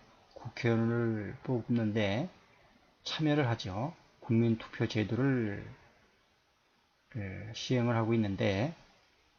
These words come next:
이렇게 중요한 사람들을 뽑는 데 있어서는, 예, 국민투표 제도는 옳-,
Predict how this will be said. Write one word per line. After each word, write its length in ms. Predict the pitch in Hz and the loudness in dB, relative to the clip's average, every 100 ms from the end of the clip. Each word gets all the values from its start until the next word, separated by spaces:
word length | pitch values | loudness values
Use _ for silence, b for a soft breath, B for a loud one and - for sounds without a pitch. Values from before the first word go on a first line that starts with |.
| _ _ _ _ - | _ _ _ _ 2
이렇게 400 | 120 123 - 160 | 4 4 4 4
중요한 440 | - 110 123 135 | 4 2 6 6
사람들을 1080 | 127 123 120 113 123 135 123 110 98 95 117 - | 6 4 4 4 2 4 2 2 -2 -6 -12 -6
뽑는 380 | 143 135 123 120 | 2 4 4 4
데 100 | 120 | 2
있어서는, 640 | 110 107 113 131 135 107 - - _ _ _ _ _ - | 2 0 0 2 2 0 -6 -20 _ _ _ _ _ -6
예, 180 | 98 92 | -4 -4
국민투표 960 | - 113 117 117 113 - 117 - 117 | 0 2 4 4 0 -8 -12 -2 -2
제도는 480 | 110 107 113 135 143 | 2 0 2 4 4
옳-, 200 | 107 104 | 4 0